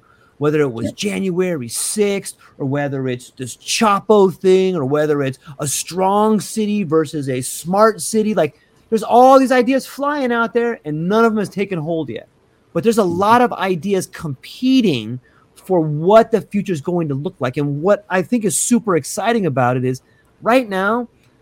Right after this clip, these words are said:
Speaker 1: the playing field is pretty fucking level. Gar-, look, you're, you're not a billionaire, you're not a millionaire,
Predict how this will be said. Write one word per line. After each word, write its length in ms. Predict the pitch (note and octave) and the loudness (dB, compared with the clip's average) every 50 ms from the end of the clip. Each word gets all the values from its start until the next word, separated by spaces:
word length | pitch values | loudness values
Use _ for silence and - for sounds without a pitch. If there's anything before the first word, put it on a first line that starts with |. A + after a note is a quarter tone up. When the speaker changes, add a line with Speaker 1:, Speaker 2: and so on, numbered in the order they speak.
| _ _ _ _ _ _ _ | _ _ _ _ _ _ _
Speaker 1:
the 80 | - C#3+ | -12 -12
playing 520 | - - - A#2+ A#3+ C4 C4+ C4 B3 A3+ F3+ | -10 -10 -6 -2 0 2 2 2 2 2 0
field 340 | - F#3 E3+ D3 C#3+ C#3 - | 0 0 2 2 2 0 -2
is 100 | - C3+ | -6 -10
pretty 280 | - - - C4 C#4 C4 | -8 -6 -2 0 0 0
fucking 420 | - - - B3 A3+ A3 F3 D3 | 0 0 2 0 2 2 0 -2
level. 400 | C#3 D3 D#3 D3+ B2+ G#2+ - - - - - - - - - - | 0 0 0 0 -2 -4 -10 -12 -14 -18 -20 -20 -20 -20 -14 -2
Gar-, 240 | - G#3 A3+ A#3+ A#3 - | 2 4 4 4 2 0
look, 180 | F#3 G3 D#3 - _ _ | -4 -4 -4 -6 _ _
you're, 180 | - F#3 G3 F3+ | -8 -6 -6 -6
you're 300 | F3 F3+ F3 F#3+ A3 A#3 | -8 -8 0 2 4 4
not 140 | C4 C#4 B3+ | 6 4 2
a 60 | G#3 | 2
billionaire, 760 | C#3 B2 F3+ F#3 F#3+ F#3+ F#3+ F#3 F#3 F#3 F#3 F#3 F#3 F#3 F#3 | 0 2 2 2 2 2 2 0 0 0 0 0 0 0 -2
you're 120 | E3 D#3+ | -2 -2
not 100 | F#3+ G#3+ | 0 0
a 40 | A#3 | 0
millionaire, 720 | A3 G3 G3 F#3+ F#3 F3 D#3+ D3+ C#3 C3+ B2+ B2+ B2+ C3 | 2 2 2 2 2 0 0 -2 -2 -2 -4 -4 -6 -8